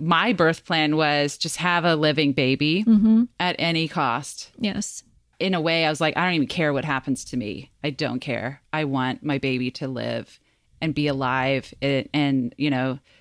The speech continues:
Speaker 1: have a heartbeat when she's born." And that
Speaker 2: Mm.
Speaker 1: was, like, miraculous. That felt miraculous. But yeah, all those things that you mentioned, like,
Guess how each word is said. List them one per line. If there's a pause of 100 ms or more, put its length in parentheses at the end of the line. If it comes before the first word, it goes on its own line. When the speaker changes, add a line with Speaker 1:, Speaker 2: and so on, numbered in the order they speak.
(160)
Speaker 1:
have
a
heartbeat
when
she's
born." (140)
And
that
Speaker 2:
Mm.
Speaker 1:
was, (240)
like,
miraculous.
That
felt
miraculous. (340)
But
yeah,
all
those
things
that
you
mentioned,
like,